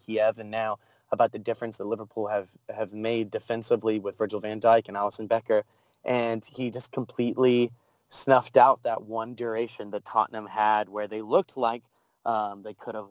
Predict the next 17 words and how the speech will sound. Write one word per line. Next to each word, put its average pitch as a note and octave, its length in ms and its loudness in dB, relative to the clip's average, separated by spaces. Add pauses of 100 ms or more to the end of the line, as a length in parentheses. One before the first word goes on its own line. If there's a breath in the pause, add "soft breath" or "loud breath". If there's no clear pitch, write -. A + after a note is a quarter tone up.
(120)
they A2 80 -12
could - 180 -6
have G2+ 120 -10
leveled G#2 380 -2
it G2+ 120 -6
up. G#2 220 6 (520)
Uh, A2+ 360 6 (220)
uh, - 140 -8 (220)
the G#3+ 140 2
other A#3 200 -2
thing C4+ 220 -8
that B3+ 80 4
I - 80 2
loved G3+ 280 0
is A3+ 140 -8
that G#3+ 180 -4
as G#3 160 -4